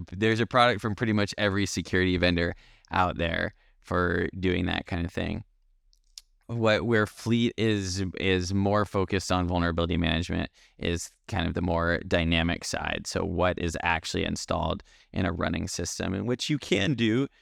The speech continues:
you could certainly do on a container, but it's not typical that folks are installing new dependencies on running containers. They're usually baked in. Uh, but it's more, it becomes much more relevant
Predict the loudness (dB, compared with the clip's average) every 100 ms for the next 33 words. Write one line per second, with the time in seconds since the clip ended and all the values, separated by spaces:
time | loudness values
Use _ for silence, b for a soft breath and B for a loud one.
0 | b -10 -8 -2 2 4 2 2 2 4
1 | 4 4 2 0 -2 0 2 2 -2 -4
2 | -4 -4 -4 -6 -6 -4 -2 -2 -2 -4
3 | -8 -6 -4 -4 -4 -2 0 0 0 0
4 | 2 2 2 2 0 0 0 0 0 0
5 | 0 0 -2 -4 -4 -4 -2 -4 -4 -4
6 | -2 -2 -2 -2 -2 -2 -2 -6 -4 -6
7 | -8 b b b -4 -2 -2 0 0 -2
8 | -20 _ _ -2 -2 0 2 2 2 2
9 | 2 2 2 -2 -2 -4 -2 -2 0 0
10 | 0 0 0 0 0 2 4 2 2